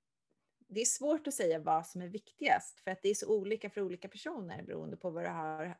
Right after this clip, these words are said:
för problematik och vad det, vad det är egentligen som har gjort att du inte mår bra från början. Utav mina klienter som kommer till mig, det, liksom, det är jättestora skillnader på, liksom, vad,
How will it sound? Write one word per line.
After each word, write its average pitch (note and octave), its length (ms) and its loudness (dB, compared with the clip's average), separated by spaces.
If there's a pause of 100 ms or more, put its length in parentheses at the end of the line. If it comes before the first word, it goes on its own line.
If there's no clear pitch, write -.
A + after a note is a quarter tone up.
(120)
för F3 60 -14
problematik F3 800 -8
och F3+ 60 -10
vad E3+ 160 0
det, F3 140 -2 (520)
vad F#3+ 260 6
det F#3 40 0
är F3+ 60 0
egentligen F3 520 -8
som E3+ 140 -10
har E3+ 280 -10 (640)
gjort A3 280 4
att F#3+ 120 0
du F#3 60 -4
inte F3 140 -8
mår E3+ 80 -6
bra A3+ 420 2
från F3 120 -10
början. F#3 340 -2
Utav E3+ 260 -8
mina G3+ 220 -4
klienter F#3+ 340 -8
som E3+ 120 -10
kommer D#3+ 240 -10
till E3+ 100 -14
mig, D#3 120 -10
det, D#3+ 120 -12 (600)
liksom, F#3 320 -10 (500)
det F3 60 -12
är F3 180 -4
jättestora F#3+ 720 -4
skillnader G3+ 640 -6
på, - 320 -8
liksom, - 480 -14
vad, F3 460 2